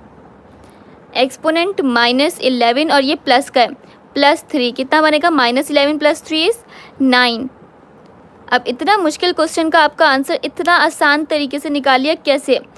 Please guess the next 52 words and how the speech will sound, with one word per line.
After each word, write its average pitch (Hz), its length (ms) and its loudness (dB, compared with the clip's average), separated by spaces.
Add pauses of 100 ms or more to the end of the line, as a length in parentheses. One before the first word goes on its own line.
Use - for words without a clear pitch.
(380)
Because 320 420 2
of 311 200 2
the 311 100 -2
rule 277 260 -2
of 320 220 0
rounding 254 580 0
off। 226 220 0
जब 262 120 2
तक 302 160 2
आपको 302 240 0
rounding 262 420 0
off 330 200 2
का 349 80 0
rule 330 180 -2
नहीं 285 260 -2
पता 294 260 2
होगा 285 220 0 (580)
कि 311 100 -4
जब 269 220 4
भी 330 220 -2
ले-, 302 260 0
left 262 260 0
की 339 100 -6
तरफ 339 220 2
move 302 280 -2
करेगा, 320 320 2
जब 269 220 0
भी 311 200 -4
ऐसी 285 300 0
direction 302 400 0
होगा 320 260 -2 (400)
तो 330 80 -2
positive 277 560 2
है। 214 80 -2 (360)
बहुत 277 340 -2
सारे 330 200 0
बच्चे 302 240 -6
क्या 320 160 0
करते 277 300 -2
हैं, 285 60 0
यहाँ 277 240 0
से 330 140 -6
यहाँ 277 180 0
पर 294 120 0
move 277 160 0
कराने 277 360 0
में 302 100 -2
माइनस 262 340 0
थ्री 285 200 -6
लिख 247 140 -4
देते 226 240 -4
हैं, 233 120 -10